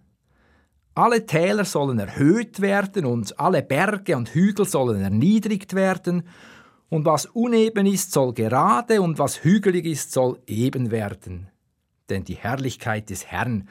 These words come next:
soll offenbart werden.“ Jesaja hatte natürlich nicht eine Landebahn für einen Jumbojet vor Augen, aber etwas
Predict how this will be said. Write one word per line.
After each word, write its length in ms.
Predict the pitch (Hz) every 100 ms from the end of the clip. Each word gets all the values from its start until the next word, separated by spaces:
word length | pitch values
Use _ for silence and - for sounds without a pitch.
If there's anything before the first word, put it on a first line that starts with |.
| - - - _
soll 260 | - 92
offenbart 800 | 85 90 - 82 85 82 82 - -
werden.“ 640 | 85 85 80 80 80 78 80 _ _ _ _ _ _ _ _ _ _ _ _ _ _ _ _ _ _ _ _ _
Jesaja 560 | - 156 - 202 240 214
hatte 260 | 180 185 170
natürlich 480 | 147 151 147 139
nicht 320 | 120 127 113 123
eine 260 | 113 110
Landebahn 920 | - 87 117 123 110 101 113 123 135
für 200 | 110 113
einen 260 | 113 104 95
Jumbojet 880 | - 143 160 139 107 - 92 - -
vor 180 | - -
Augen, 540 | 98 95 80 80 78 67 _ _ _ _ _
aber 480 | 92 87 98 214 - -
etwas 500 | 131 - - 92